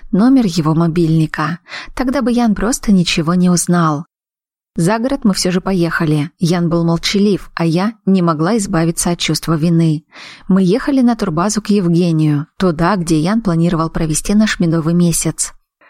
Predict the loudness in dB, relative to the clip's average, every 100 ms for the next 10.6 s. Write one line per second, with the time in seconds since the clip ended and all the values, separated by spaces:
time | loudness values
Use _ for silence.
0 | -20 -8 -2 0 2 0 0 -2 0 0
1 | 0 0 0 0 -2 -2 -2 -2 -4 -2
2 | 0 0 0 -2 -2 0 2 2 2 0
3 | 0 2 0 2 2 2 2 0 -2 -6
4 | -10 -8 -2 -2 -2 -2 2 4 6 4
5 | 4 2 2 0 -2 -4 -4 -2 0 2
6 | 2 0 -2 -2 0 0 0 0 0 2
7 | 2 0 -4 _ _ _ _ -2 0 0
8 | 0 2 2 2 0 0 -2 0 0 0
9 | 0 0 0 -2 -2 -2 0 0 2 0
10 | 0 0 0 0 -2